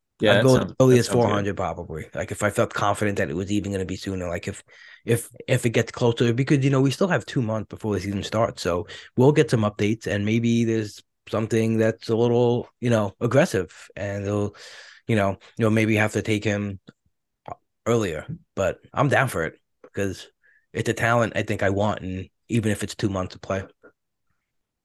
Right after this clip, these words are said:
Speaker 1: Yeah, yeah, I, I agree. I like, you know, and, and Jason, I think, summarized it really well for, for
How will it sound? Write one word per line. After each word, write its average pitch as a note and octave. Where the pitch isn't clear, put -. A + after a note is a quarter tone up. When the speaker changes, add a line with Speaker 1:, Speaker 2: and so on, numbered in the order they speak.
Speaker 1:
Yeah, F#2+
yeah, G2+
I, G2+
I A2+
agree. F#2
I D#3
like, G#3
you D3+
know, D3
and, C3
and G#2+
Jason, F#2
I F#2
think, F#2+
summarized F#2+
it F2+
really G2
well F#2+
for, G#2+
for G#2+